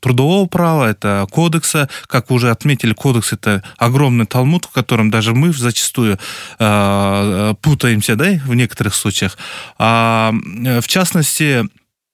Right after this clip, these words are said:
из этих, э, неформального бизнеса, так скажем, неформальные сот-,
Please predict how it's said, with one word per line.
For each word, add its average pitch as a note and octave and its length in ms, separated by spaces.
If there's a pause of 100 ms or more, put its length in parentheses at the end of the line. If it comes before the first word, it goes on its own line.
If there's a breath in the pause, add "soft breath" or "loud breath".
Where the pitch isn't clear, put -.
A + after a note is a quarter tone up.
(440)
из E3 260
этих, D3 420
э, A#2 180
неформального D3+ 680
бизнеса, D#3+ 420
так A2 160
скажем, A2 320
неформальные B2 720
сот-, - 300